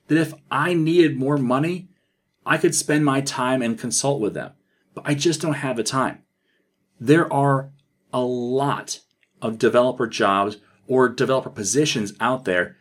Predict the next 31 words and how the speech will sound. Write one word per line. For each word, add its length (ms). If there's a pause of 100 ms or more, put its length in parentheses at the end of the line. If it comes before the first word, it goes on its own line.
(120)
that 160
need 180
to 60
be 120
filled. 380 (1400)
It's 140
hard 440
to 60
find 340
the 60
right 220
person 340
to 40
put 300
in 60
that 160
role, 400 (400)
but 140
there 220
are 260
roles 420
out 260
there 220
for 560 (200)
people 320
like 300
you. 220 (640)
Okay? 340 (200)
So 520 (260)
my 200
encouragement 720